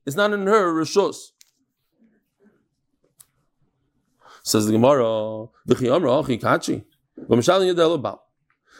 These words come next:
Says the Gemara, very good. She doesn't want it to happen now. She wants to be like the guy. The amra l'chi megarsha. I want it to be chal in ten years from now, in six months from now. Just like by the guy,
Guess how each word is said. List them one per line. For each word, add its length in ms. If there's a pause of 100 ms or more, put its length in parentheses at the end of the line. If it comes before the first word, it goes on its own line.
Says 300
the 60
Gemara, 400
very 260
good. 680 (240)
She 160
doesn't 280
want 200
it 80
to 80
happen 260
now. 380 (160)
She 100
wants 220
to 40
be 120
like 160
the 60
guy. 340 (420)
The 100
amra 280
l'chi 200
megarsha. 520 (500)
I 80
want 320
it 60
to 80
be 100
chal 840
in 120
ten 240
years 180
from 120
now, 200
in 140
six 240
months 200
from 140
now. 240
Just 180
like 300
by 140
the 80
guy, 320